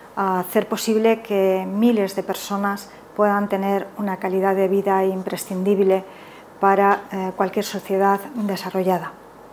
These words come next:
La eficiencia, sin duda, es fundamental siempre, pero más si cabe en estos momentos, y,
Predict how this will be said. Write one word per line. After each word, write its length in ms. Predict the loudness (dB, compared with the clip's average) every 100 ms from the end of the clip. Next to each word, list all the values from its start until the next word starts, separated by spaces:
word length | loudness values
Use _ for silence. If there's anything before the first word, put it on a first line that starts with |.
| -20 -20 -12 0
La 100 | 2
eficiencia, 520 | 2 2 4 4 2
sin 240 | 2 0
duda, 360 | 2 4 4 0 -6 -20 -20 -6
es 120 | -2
fundamental 760 | -2 -2 0 0 -2 2 2 0 -10
siempre, 560 | -2 4 6 6 2 0 -6 -20 -4
pero 280 | 0 0 0
más 260 | 0 2 2
si 120 | 0
cabe 380 | -2 0 2 2
en 140 | 0
estos 320 | -4 -6 -8 -6
momentos, 520 | -4 -4 -2 -4 -6 -20 -20 -20 -20 -4
y, 380 | 2 4 2